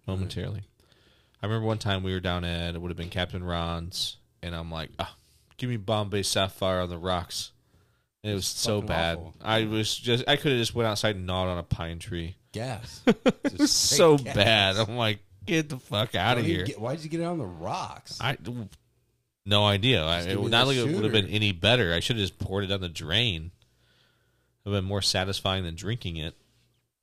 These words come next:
Speaker 1: Uh, number five, I'm gonna go E and J Brandy.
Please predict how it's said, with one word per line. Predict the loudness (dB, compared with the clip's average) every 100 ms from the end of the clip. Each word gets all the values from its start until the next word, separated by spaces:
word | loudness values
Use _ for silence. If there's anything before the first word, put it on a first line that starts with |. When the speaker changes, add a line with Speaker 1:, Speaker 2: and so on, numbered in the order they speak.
| _ _ -14
Speaker 1:
Uh, | -8 -6 -8 -10
number | -6 -6 -6
five, | -8 -8 -8 -10 -12
I'm | -12
gonna | -10
go | -10 -10 -10
E | -10 -10
and | -8
J | -8
Brandy. | -8 -8 -8 -10 -14